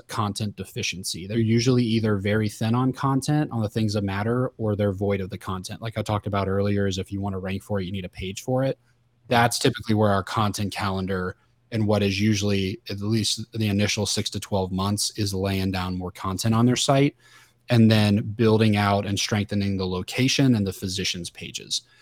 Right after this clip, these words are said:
Outside of that, it's obviously G M B. Is, is their G M B house in order? Do they have ownership over all of it? Is it all verified, um, merged,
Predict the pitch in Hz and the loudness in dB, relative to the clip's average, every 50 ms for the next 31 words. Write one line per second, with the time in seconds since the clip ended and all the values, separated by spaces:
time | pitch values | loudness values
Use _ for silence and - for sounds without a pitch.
0 | - - - - - - - - - - - - 123 135 - - 151 143 135 127 | -20 -20 -20 -20 -20 -20 -20 -20 -20 -10 0 2 4 4 6 6 8 8 8 8
1 | 110 113 113 113 113 107 117 113 - 117 104 98 101 98 - 107 101 98 101 104 | 8 8 8 8 6 6 2 2 2 4 4 4 2 2 2 0 0 0 0 0
2 | 101 98 98 95 98 98 101 101 95 98 101 98 104 - 113 113 110 110 113 104 | 0 0 0 -2 -2 0 0 0 0 -2 -2 -4 -4 -2 -2 -2 2 2 2 2
3 | 101 104 110 110 110 107 104 104 101 98 - - 101 101 - - 110 101 - 131 | 2 2 2 2 4 2 2 2 0 0 0 0 0 0 0 -2 -4 -4 -4 0
4 | 113 117 117 120 117 113 113 110 113 104 101 90 98 101 95 101 104 113 117 113 | 2 2 4 6 6 6 4 4 4 2 0 0 0 0 0 0 2 2 2 2
5 | 104 - 120 110 113 113 110 104 107 107 101 101 101 104 104 101 98 98 98 92 | 2 2 0 2 4 2 4 4 4 4 4 4 4 4 4 2 2 0 -2 -2
6 | 98 98 95 95 98 95 98 98 101 104 101 - 107 101 101 101 101 98 98 95 | -2 -2 0 0 -2 -2 0 0 0 0 0 0 0 0 2 0 0 0 -2 -4
7 | 92 104 - _ _ 110 104 101 95 92 95 101 - - 117 117 107 107 104 101 | -6 -8 -14 _ _ -8 -6 -6 -6 -6 -6 -8 -4 0 2 2 4 4 2 2
8 | 98 - - - | 0 -4 -10 -12